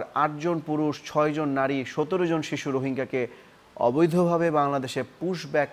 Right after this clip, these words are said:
করার চেষ্টা করে বিএসএফ। বিশ্ব ইজতেমা পালনে আদালতের নির্দেশনা চেয়ে হাইকোর্টের রিট দায়ের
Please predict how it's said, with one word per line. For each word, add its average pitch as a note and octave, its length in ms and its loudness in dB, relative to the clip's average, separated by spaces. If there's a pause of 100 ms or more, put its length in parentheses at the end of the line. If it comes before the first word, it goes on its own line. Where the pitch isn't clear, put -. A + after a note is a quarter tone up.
করার B2 280 -2
চেষ্টা A#2 320 -8
করে G#2 140 -4 (120)
বিএসএফ। - 460 -8 (4000)
বিশ্ব C#3 260 0
ইজতেমা E3+ 340 2
পালনে E3+ 260 4 (120)
আদালতের D#3+ 460 2
নির্দেশনা E3 500 0
চেয়ে E3+ 180 0
হাইকোর্টের C#3+ 460 2 (100)
রিট D3+ 200 0 (260)
দায়ের B2+ 280 2